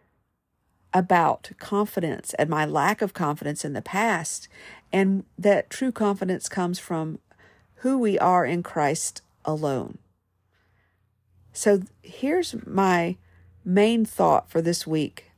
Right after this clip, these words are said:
for you, sister that is listening to this.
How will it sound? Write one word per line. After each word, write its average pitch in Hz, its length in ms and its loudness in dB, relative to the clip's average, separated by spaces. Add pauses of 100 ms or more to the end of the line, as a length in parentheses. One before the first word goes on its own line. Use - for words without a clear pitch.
(120)
for 170 440 2
you, 160 420 0 (580)
sister - 540 -4
that 170 160 2
is 175 160 -2
listening 156 440 -4
to 156 120 -4
this. - 480 -2